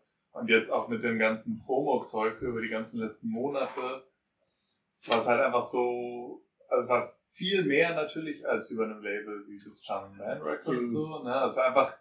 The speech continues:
Speaker 1: einfach, einfach eine andere Nummer. Und, äh,
Speaker 2: Das hat man auf jeden Fall auch
Speaker 1: das
Speaker 2: gemerkt, dass mit
Speaker 1: ja,
Speaker 2: neuen
Speaker 1: ja,
Speaker 2: Level
Speaker 1: hätten
Speaker 2: viel
Speaker 1: wir
Speaker 2: mehr
Speaker 1: jetzt, hätten wir jetzt gleichzeitig irgendwie, also es ist so, ist so ungewohnt, wir kommen so alle aus diesem ganzen Lockdown-Ekelkram und sowas
Speaker 2: Mhm.
Speaker 1: und dann, und dann,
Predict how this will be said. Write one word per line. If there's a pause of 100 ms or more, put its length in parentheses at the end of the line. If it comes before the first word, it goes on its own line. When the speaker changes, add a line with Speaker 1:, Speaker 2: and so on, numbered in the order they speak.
Speaker 1:
einfach,
einfach
eine
andere
Nummer. (680)
Und,
äh, (880)
Speaker 2:
Das
hat
man
auf
jeden
Fall
auch
Speaker 1:
das
Speaker 2:
gemerkt,
dass
mit
Speaker 1:
ja,
Speaker 2:
neuen
Speaker 1:
ja,
Speaker 2:
Level
Speaker 1:
hätten
Speaker 2:
viel
Speaker 1:
wir
Speaker 2:
mehr
Speaker 1:
jetzt,
hätten
wir
jetzt
gleichzeitig
irgendwie, (1080)
also
es
ist
so,
ist
so
ungewohnt,
wir
kommen
so
alle
aus
diesem
ganzen
Lockdown-Ekelkram
und
sowas
Speaker 2:
Mhm.
Speaker 1:
und
dann,
und
dann,